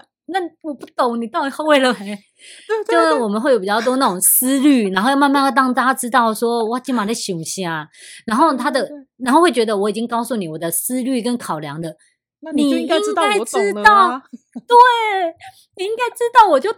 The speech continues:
Speaker 1: 懂了，或是我有话不方便说，有没有？
Speaker 2: 对，
Speaker 1: 这是什么鬼啊？
Speaker 2: 对，对。就像那个啊，“你能不能休假？”什么都是这样啊。
Speaker 1: 对，对，对，对，对，对。哦，你是在讲我课程内容吗？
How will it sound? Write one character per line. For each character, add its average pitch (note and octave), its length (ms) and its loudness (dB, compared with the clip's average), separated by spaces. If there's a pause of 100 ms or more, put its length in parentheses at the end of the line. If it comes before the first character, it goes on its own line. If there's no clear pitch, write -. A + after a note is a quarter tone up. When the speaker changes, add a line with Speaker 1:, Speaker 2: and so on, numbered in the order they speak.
(140)
Speaker 1:
懂 B3 300 -2
了， C4+ 160 -2
或 G4 160 -8
是 G4 80 -10
我 F4 180 0
有 D4 200 0
话 D#4+ 160 4
不 F4 160 -8
方 D#4+ 240 0
便 D#4+ 260 -2
说， D4 560 -6
有 A#3 100 -8
没 G#3 140 -6
有？ G3+ 340 -6
Speaker 2:
对， G#4 440 -4
Speaker 1:
这 C#4+ 100 -16
是 C#4 140 -10
什 C4+ 40 -6
么 C#4 280 -8
鬼 G#3+ 320 -2
啊？ F3 240 -6 (560)
Speaker 2:
对， F#4+ 100 -6
对。 - 0 -
就 - 20 -4
像 F#4 220 -4
那 F4 100 -8
个 D#4+ 140 -10
啊 C#4 340 -10 (180)
，“你 B3 180 -10
能 B3+ 160 -8
不 C#4+ 100 -12
能 B3 180 -10
休 A#3 240 -12
假？” A3+ 240 -14
什 - 140 -20
么 D#3 180 -20
都 F3+ 140 -14
是 G3+ 180 -18
这 G3+ 120 -16
样 E3+ 160 -16
啊。 D3 80 -20 (100)
Speaker 1:
对， F#3 300 -4 (240)
对， D4+ 100 -6
对， C#4+ 100 -2
对， C#4 140 -4
对， B3+ 160 -2
对。 A3+ 300 -2 (160)
哦， A3 100 -2
你 G3+ 160 0
是 C4+ 140 -2
在 C#4+ 120 0
讲 G#3+ 160 0
我 F3 80 -2
课 A#3+ 140 0
程 F#3+ 140 -2
内 G3 100 0
容 D#3 180 -4
吗？ C#3 200 -10